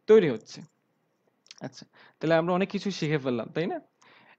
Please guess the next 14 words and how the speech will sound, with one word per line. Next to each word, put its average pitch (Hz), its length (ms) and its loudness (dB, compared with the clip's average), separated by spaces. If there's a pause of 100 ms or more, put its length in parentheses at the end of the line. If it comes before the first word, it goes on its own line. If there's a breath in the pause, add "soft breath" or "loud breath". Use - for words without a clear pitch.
(140)
এখন 165 220 0
আমরা 220 160 2
শিখবো 151 340 -2
হচ্ছে 156 420 -2
অ্যাথেরোস্ক্লেরোসিস 165 800 0
কারণে, 135 400 0
এই 151 200 -4
যে 165 120 -2
অ্যাথেরোস্ক্লেরোসিস, 165 640 -4
অ্যাথেরোস্ক্লেরোসিস 160 600 -6
করতেছি, 180 580 -4 (400 loud breath)
যে 131 140 -6
অ্যাথেরোস্ক্লেরোসিস 180 720 -4
কারণে 185 300 0